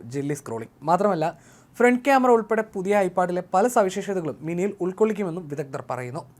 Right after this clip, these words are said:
മാത്രമല്ല, ഈ വർഷം iPad Air-ൽ ഘടിപ്പിച്ച അപ്ഡേറ്റഡ് ക്യാമറ iPad mini സെവനിലും ഉണ്ടായിരിക്കും. iPad mini സിക്സ് ആപ്പിൾ പെൻസിൽ ടൂവുമായിട്ടാണ് കമ്പാറ്റബിൾ എങ്കിലും പുതിയ മോഡൽ പെൻസിൽ പ്രോവിനെ സപ്പോർട്ട് ചെയ്യുന്നതായിരിക്കും. സ്ക്വീസിങ്ങും ബാരൽ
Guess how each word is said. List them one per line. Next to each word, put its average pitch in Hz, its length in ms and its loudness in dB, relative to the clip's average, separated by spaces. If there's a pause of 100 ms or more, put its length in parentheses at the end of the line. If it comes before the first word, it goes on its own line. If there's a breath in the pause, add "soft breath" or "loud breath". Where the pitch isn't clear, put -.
(160)
മാത്രമല്ല, 285 400 6 (180)
ഈ 240 100 2
വർഷം 240 200 -6 (140)
iPad 214 260 2 (100)
Air-ൽ 180 180 0 (100)
ഘടിപ്പിച്ച 160 300 -6 (200)
അപ്ഡേറ്റഡ് 175 480 -4
ക്യാമറ 170 280 2 (220)
iPad 185 240 0 (100)
mini 175 220 -2
സെവനിലും 170 400 0
ഉണ്ടായിരിക്കും. 120 400 -8 (580 loud breath)
iPad 269 380 6
mini 220 200 2 (100)
സിക്സ് 226 200 -8 (140)
ആപ്പിൾ 190 220 0 (180)
പെൻസിൽ 247 340 6
ടൂവുമായിട്ടാണ് 220 640 4
കമ്പാറ്റബിൾ 180 460 -2
എങ്കിലും 160 220 -2 (120)
പുതിയ 208 300 0
മോഡൽ 214 300 2
പെൻസിൽ 185 260 -4 (120)
പ്രോവിനെ 185 320 2 (100)
സപ്പോർട്ട് 175 260 -2
ചെയ്യുന്നതായിരിക്കും. 123 500 -6 (540 soft breath)
സ്ക്വീസിങ്ങും 262 580 2 (140)
ബാരൽ 202 280 6